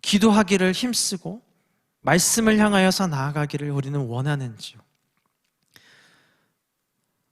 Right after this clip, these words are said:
사단은 이렇게 이야기할 것입니다.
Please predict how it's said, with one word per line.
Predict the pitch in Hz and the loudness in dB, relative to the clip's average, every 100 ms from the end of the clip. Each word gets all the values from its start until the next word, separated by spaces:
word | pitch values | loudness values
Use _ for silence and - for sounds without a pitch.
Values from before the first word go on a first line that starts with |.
| _ _ _ _ _ _ _ _ _ _ _ _ _ | _ _ _ _ _ _ _ _ _ _ _ _ _
사단은 | - 240 247 240 | 0 4 6 6
이렇게 | 220 214 220 | 4 4 4
이야기할 | 180 202 185 190 | 4 4 4 2
것입니다. | 175 165 - 160 143 139 151 | 2 0 0 -4 -6 -8 -12